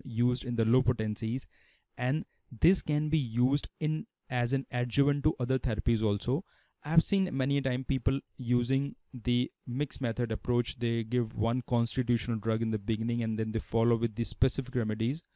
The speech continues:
This remedy has a role to play when it comes to U T Is and the strangury and the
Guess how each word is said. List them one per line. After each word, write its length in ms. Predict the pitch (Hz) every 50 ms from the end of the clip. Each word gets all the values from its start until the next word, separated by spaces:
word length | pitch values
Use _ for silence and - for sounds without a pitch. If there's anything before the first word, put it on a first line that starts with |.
| _ _ _ _ _ _ _ _ _
This 320 | - 117 131 147 147 - -
remedy 400 | 123 113 117 120 117 120 127 131
has 300 | 117 113 117 113 113 110
a 80 | 113
role 220 | 104 113 120 127 127 -
to 80 | 131 120
play 260 | - - 113 113 113
when 160 | 110 113 110
it 140 | 113 104 -
comes 260 | - 117 113 117 -
to 100 | - 120
U 280 | 107 104 104 110 113 -
T 120 | - 123 120
Is 300 | 117 117 120 117 110 - - _ _ _ _ -
and 160 | 107 107 107
the 80 | 113 117
strangury 640 | - - - 131 123 120 120 117 117 120 120 123 -
and 140 | 123 113 104
the 80 | 110